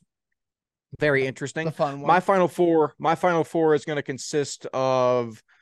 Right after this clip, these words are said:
Speaker 1: Grace Community, Frisco Legacy, Lutheran South, and Austin Hyde Park. No,
Speaker 2: <laughs>
Speaker 1: my final four is going to consist of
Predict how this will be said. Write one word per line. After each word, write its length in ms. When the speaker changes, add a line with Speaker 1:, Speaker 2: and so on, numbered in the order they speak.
Speaker 1:
Grace 260
Community, 460
Frisco 500
Legacy, 500
Lutheran 400
South, 440
and 140
Austin 360
Hyde 280
Park. 380
No, 280
Speaker 2:
<laughs> 360
Speaker 1:
my 180
final 360
four 360
is 120
going 200
to 60
consist 560
of 440